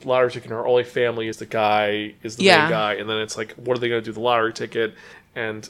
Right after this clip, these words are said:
Speaker 1: other things are going on.
Speaker 2: I'm more excited about this.
Speaker 1: I think they're both gonna be excellent films. They look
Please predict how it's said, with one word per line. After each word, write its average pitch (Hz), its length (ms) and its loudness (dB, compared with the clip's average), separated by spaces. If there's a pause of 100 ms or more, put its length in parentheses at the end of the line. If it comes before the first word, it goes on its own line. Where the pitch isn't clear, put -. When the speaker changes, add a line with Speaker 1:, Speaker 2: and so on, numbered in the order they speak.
(120)
Speaker 1:
other 123 200 2
things 113 240 -8
are 107 60 -10
going 98 280 -8
on. 80 240 -12 (680)
Speaker 2:
I'm 392 220 2
more 311 140 2
excited 208 300 0
about 175 240 -4
this. - 420 -10 (540)
Speaker 1:
I 180 100 2
think 233 180 4
they're 196 80 6
both 180 280 4
gonna 175 140 -4
be 156 260 -8
excellent 143 440 -2
films. 165 480 0 (180)
They 123 100 4
look 139 300 2